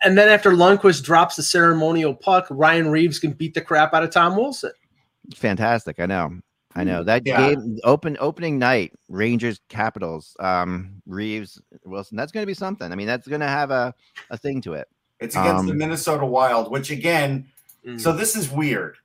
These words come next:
Speaker 3: Years
Speaker 2: Right.
Speaker 3: ago, I was at the Mike Richter retirement, and it came off the heels of, like, the All-Star game.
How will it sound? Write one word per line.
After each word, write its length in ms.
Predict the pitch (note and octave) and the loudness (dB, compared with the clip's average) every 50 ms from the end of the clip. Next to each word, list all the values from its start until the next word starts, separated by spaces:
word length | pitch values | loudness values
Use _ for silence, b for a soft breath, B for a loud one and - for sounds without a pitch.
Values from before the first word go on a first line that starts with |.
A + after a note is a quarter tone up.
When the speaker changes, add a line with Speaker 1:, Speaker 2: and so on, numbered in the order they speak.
| _ _ _ _ _ _ _ _ _ _ _ - | _ _ _ _ _ _ _ _ _ _ _ -14
Speaker 3:
Years 340 | G#2 A#2+ C#3+ F3+ G3+ G#3 | -10 -8 -6 -4 0 2
Speaker 2:
Right. 220 | A2 G2 F#2 E2+ - | 4 4 4 2 0
Speaker 3:
ago, 480 | - D3 B2+ G#2+ F2+ - - - - - - _ _ _ _ - | -2 -2 -2 -2 -2 -4 -8 -12 -16 -20 -20 _ _ _ _ -4
I 120 | C3 C#3+ D3+ | -2 -2 -2
was 180 | E3 D#3+ D3+ | -2 -2 -4
at 120 | D#3 D3+ - | -6 -6 -6
the 60 | C#3 | -6
Mike 260 | C3+ C#3+ C#3+ C#3+ - | -4 -2 -4 -4 -4
Richter 340 | A#2+ B2 C#3+ C#3+ - - B2 | -6 -8 -8 -8 -8 -8 -8
retirement, 680 | A2 A2+ A2+ - A2+ G#2+ G#2 G#2 G2+ G2+ G2+ G2+ - _ _ _ _ _ _ _ _ - | -8 -8 -6 -4 -4 -4 -4 -4 -6 -8 -10 -12 -14 _ _ _ _ _ _ _ _ -10
and 140 | A#2+ B2 C3 | -8 -6 -6
it 140 | D3 C#3 - | -6 -8 -10
came 440 | - D#3 D3+ D3+ D#3 D#3 D#3 D3+ C#3+ | -8 -6 -6 -4 -4 -4 -6 -8 -6
off 300 | - C3+ C#3+ C#3 C#3 - | -2 -2 -2 -2 -2 -6
the 80 | C#3 | -12
heels 420 | C#3 C#3 C#3 C#3 C3+ C3+ C3+ B2+ - | -10 -8 -4 -2 -2 -2 -2 -4 -6
of, 200 | - C3+ A#2+ G#2+ | -6 -6 -6 -4
like, 180 | B2 B2 A#2 - | -4 -4 -6 -6
the 100 | B2 A#2 | -6 -4
All-Star 460 | A2 A#2 B2 B2+ - - B2+ A#2+ A2 | -4 -2 -2 -4 -4 -4 -4 -4 -4
game. 260 | A2+ A#2 A#2 A#2 | -4 -6 -6 -6